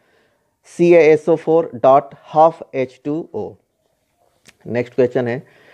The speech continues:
define the following, malleability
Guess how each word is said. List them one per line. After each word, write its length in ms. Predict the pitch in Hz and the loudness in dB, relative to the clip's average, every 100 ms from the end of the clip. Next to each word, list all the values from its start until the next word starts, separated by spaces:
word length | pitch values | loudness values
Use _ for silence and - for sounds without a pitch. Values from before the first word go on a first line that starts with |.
| _ 147 | _ -2
define 400 | 151 175 170 190 | 0 2 2 0
the 140 | 190 | -2
following, 480 | 170 135 120 113 101 - _ _ _ _ _ _ - 120 139 151 160 165 - _ _ - | -4 -2 -2 -4 -8 -18 _ _ _ _ _ _ -14 -6 -2 0 0 0 -6 _ _ -12
malleability 800 | 127 139 156 160 165 170 185 196 | -4 -2 0 0 0 2 2 2